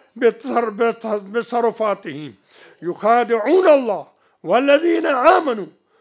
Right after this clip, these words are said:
وما يخدعون إلا أنفسهم وما يشعرون". هذه الآ-، هذه الآية الشريفة تشير إلى الكذب في العمل،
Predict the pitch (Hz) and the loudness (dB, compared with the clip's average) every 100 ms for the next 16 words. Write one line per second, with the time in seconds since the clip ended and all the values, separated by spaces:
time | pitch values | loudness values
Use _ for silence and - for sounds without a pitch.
0 | _ 202 233 311 381 349 - - 349 330 | _ -8 2 4 4 2 -2 -2 0 0
1 | 277 285 311 311 247 247 185 165 - 143 | 0 -2 -4 0 0 0 -4 -8 -14 -20
2 | _ _ _ - 185 294 392 370 349 262 | _ _ _ -12 0 2 2 2 0 0
3 | 214 185 180 320 359 349 311 226 214 202 | -4 -4 2 2 2 -2 -2 -4 -6 -12
4 | 160 147 147 131 _ _ _ _ - 233 | -20 -20 -20 -20 _ _ _ _ -10 -8
5 | - 370 403 277 170 - _ _ - 269 | -4 2 2 2 -2 -10 _ _ -8 0
6 | 254 247 247 - 277 349 - 330 - 339 | 0 0 -6 -8 -6 -4 -6 -8 -10 -8
7 | 330 220 285 320 240 165 | -8 -2 2 2 2 -2